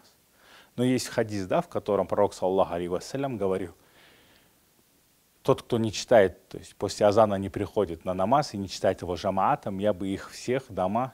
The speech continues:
что сделал? Сжег», чтобы показать важность намаза с джамаатом.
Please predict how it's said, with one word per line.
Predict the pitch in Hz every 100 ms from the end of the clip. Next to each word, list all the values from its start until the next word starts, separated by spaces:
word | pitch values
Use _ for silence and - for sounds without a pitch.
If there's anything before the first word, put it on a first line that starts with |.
| _
что | - 131
сделал? | 92 80 76 76
Сжег», | 87 - 107 - - _ _ _ _ _ _ _ _ _ _ _ _ _ _ _
чтобы | - 110 95
показать | 87 95 - 98 147 - _ _ _ _ _ -
важность | 120 123 95 90 80 - _ _ _ _ _ -
намаза | 95 101 101 82
с | -
джамаатом. | 92 87 - -